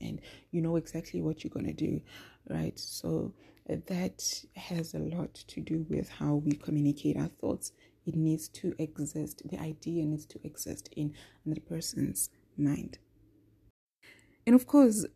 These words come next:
not only that, let's talk about <laughs> passing a job interview.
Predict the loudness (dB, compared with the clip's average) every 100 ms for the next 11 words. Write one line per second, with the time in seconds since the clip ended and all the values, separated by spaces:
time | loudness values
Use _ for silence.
0 | 2 6 6 4 0 0 4 4 4 0
1 | 0 2 2 0 -2 0 0 0 -2 -8
2 | -2 2 2 2 2 4 2 0 0 0
3 | 2 4 4 4 6 6